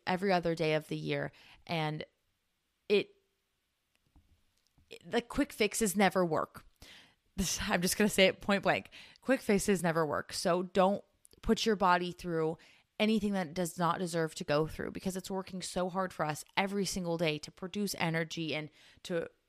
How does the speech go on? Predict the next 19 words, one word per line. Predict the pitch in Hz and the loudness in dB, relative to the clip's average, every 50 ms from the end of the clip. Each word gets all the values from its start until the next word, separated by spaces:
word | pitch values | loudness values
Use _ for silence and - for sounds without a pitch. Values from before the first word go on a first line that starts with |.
| - | -14
to | - - 185 | -10 -8 -4
work | 180 196 208 208 - | 0 0 0 0 2
on | 185 175 180 175 | 0 0 0 -2
just | - 185 - - - | -4 -6 -8 -8 -12
keeping | - - - 220 - 214 190 170 | -10 -8 -8 -6 -4 -2 0 0
us | 160 156 - - - - _ - | 0 0 0 -4 -8 -8 _ -4
alive. | - 156 151 165 180 185 160 147 143 147 147 - - - - - _ - | -4 2 8 10 12 12 12 12 10 6 2 -2 -10 -20 -20 -20 _ -8
So | - - 214 | -4 0 0
it | 220 - | 0 2
needs | 220 226 254 233 - | 2 0 0 0 -2
fuel | - - - 151 123 104 107 98 - - | -4 -4 -2 0 0 2 0 0 -2 -2
and | 175 165 151 151 151 - - | -4 -2 -2 -4 -6 -6 -6
it | - 190 - | -6 -4 -2
needs | 202 220 226 202 | -2 -2 -2 -2
attention. | 190 - - 147 156 - - - - - | -2 -4 -4 -4 -4 -4 -6 -6 -6 -6
And | - - - 160 - - | -6 -6 -6 -6 -4 -2
also, | - 196 190 - - | 0 0 0 0 -2
yes, | 202 202 254 262 - - | 0 2 2 2 2 0
it, | - - - | -2 -4 -4